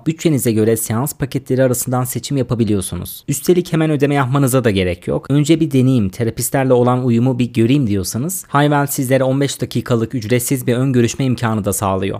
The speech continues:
Konum ve zaman fark etmeden terapi fırsatı sunan Hayvel platformu, terapiyi herkes için erişilebilir kılma amacı taşıyor. Bir terapiye fiziksel katılım göstermek yerine online bir terapide kendinizi daha rahat hissedeceğinizi düşünüyorsanız Hayvel tam da size uygun.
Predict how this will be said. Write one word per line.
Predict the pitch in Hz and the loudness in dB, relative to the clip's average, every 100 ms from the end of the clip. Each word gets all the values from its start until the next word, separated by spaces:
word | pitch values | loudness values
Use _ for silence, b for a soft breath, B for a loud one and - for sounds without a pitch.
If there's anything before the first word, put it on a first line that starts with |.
| - | -6
Konum | 139 147 165 | 0 2 4
ve | |
zaman | 131 139 143 | 2 2 0
fark | 131 131 127 | 0 0 0
etmeden | 147 139 127 127 | -4 -2 0 0
terapi | 123 113 113 147 | -2 -2 -2 -2
fırsatı | 135 120 117 120 | -2 -2 -2 -2
sunan | - 113 113 | 0 0 0
Hayvel | 117 135 120 98 | 0 2 2 0
platformu, | 92 98 95 - 101 104 160 | -2 -6 -4 -4 -4 -4 -2
terapiyi | 139 151 160 165 | 2 4 4 2
herkes | 139 165 143 95 | 2 0 -2 -4
için | - 156 | -4 -4
erişilebilir | 127 110 - 131 123 139 | -2 -2 -2 0 0 -2
kılma | - 127 123 | 0 0 2
amacı | 117 104 98 | 2 0 -2
taşıyor. | 98 - 95 95 | -4 -2 -4 -2
Bir | 170 | -4
terapiye | - 175 170 175 | 0 0 2 0
fiziksel | 160 143 139 170 165 | 0 -2 0 -2 -2
katılım | 156 - 147 139 | -4 -2 0 2
göstermek | 123 - 131 135 139 113 | 0 0 -2 -2 0 0
yerine | 104 110 | 2 0
online | 120 123 139 147 | 2 2 2 0
bir | 139 | -2
terapide | - 123 - 127 127 | -2 -4 0 -2 0
kendinizi | 131 127 123 117 | 0 2 0 0
daha | 104 123 143 | 0 0 2
rahat | 131 - | 0 -2
hissedeceğinizi | 120 123 117 117 113 104 107 | -6 -4 -2 0 0 0 -4
düşünüyorsanız | 101 127 123 104 92 107 - | -2 0 2 0 -2 -4 -2
Hayvel | - 139 135 120 | 2 4 4 2
tam | - 135 147 | 0 -2 0
da | 143 | -2
size | 117 110 | 0 2
uygun. | 104 98 95 | 2 -2 -6